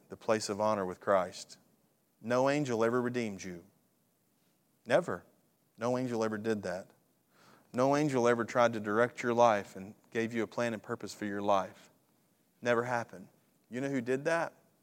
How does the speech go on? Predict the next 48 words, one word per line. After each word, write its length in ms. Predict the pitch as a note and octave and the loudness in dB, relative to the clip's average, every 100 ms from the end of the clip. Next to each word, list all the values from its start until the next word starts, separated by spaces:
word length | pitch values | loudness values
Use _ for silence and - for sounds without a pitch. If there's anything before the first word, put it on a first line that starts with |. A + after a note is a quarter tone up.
| _ _ _ _ _ | _ _ _ _ _
Christ 300 | - B2+ - | 4 4 4
did 160 | G#2+ F#2+ | -4 -8
that. 240 | F#2 - - _ _ _ _ _ _ _ _ | -8 -12 -18 _ _ _ _ _ _ _ _
Christ 300 | - G3 - | 10 10 10
did 160 | C3+ A#2 | 0 2
that. 280 | A2 - - _ _ _ _ _ _ - | 2 0 -8 _ _ _ _ _ _ 8
Christ 300 | F#3 F3+ F3+ | 10 10 6
is 140 | D#3 | 2
the 60 | D3+ | 4
one 140 | D3+ | 4
that 140 | C3+ C#3 | 4 8
elevates 560 | C#3+ C3+ B2 A2 - | 8 8 6 0 -2
you 140 | A#2+ F#2+ | -4 -4
closer 400 | - B2 - A2 | 0 0 0 -4
to 60 | |
God. 260 | G#2+ G2+ E2 | 0 0 0
He's 220 | D3 E3 | 2 2
the 60 | D#3+ | 2
one 140 | D3 | 0
that 100 | C#3 | -2
connects 420 | - C#3+ C#3+ - - | -2 2 2 0 0
you 180 | B2+ | 4
up. 220 | A#2 F#2+ A2+ | 4 4 0
No 220 | A#2 B2 | -2 0
angel 280 | B2+ A#2+ G#2+ | -4 -4 -4
ever 140 | G2+ | -4
did 240 | G#2+ A2 | -4 -6
that. 240 | F#2 E2+ - _ _ _ _ _ _ _ _ _ _ _ _ _ _ _ | -6 -10 -12 _ _ _ _ _ _ _ _ _ _ _ _ _ _ _
And 140 | A2 B2+ | -2 0
you 80 | |
can 160 | D#3+ C3+ | 2 0
fill 320 | - D#3+ D3 | 2 6 6
in 300 | D3 C#3 A#2 | 6 4 2
whatever, 600 | A#2 D3+ D#3 D#3+ D3+ B2 | 8 8 8 6 6 4
you 180 | A2 C3+ | 0 0
can 120 | C#3+ | -2
fill 300 | A#2 - C#3 | -4 0 2
in 220 | C3 A2+ A2+ | 2 0 6
whatever 580 | C#3+ D3 D#3 D3 D3+ | 6 6 4 4 4
that 260 | C#3 C3+ B2+ | 4 4 2
thing 280 | - C#3+ C#3+ | -2 -4 -2
is 260 | C#3 C#3+ | -2 -2
that 100 | A#2 | -4
you 180 | G2+ C3+ | -6 -6
hold 200 | C3+ C3+ | -2 -4
higher 300 | B2+ B2+ A#2+ | 0 -2 -2
than 100 | A#2+ | -4
Christ. 560 | A2+ A#2+ B2+ C#3 - | 0 2 2 0 -10